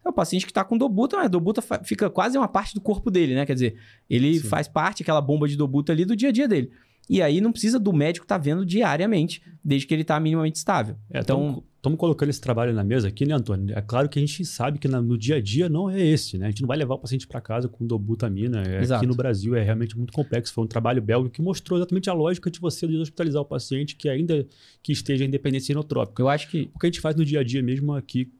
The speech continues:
Speaker 2: pelo menos no instituto que eu trabalho, é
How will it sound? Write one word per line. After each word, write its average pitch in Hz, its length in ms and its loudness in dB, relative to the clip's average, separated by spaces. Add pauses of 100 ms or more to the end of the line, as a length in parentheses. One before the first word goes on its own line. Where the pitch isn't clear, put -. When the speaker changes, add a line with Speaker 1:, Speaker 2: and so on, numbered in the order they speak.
Speaker 2:
pelo 117 140 0
menos 120 320 -4 (260)
no - 80 -4
instituto 113 340 -4
que - 120 -10
eu 107 40 -4
trabalho, 113 480 0
é 127 240 0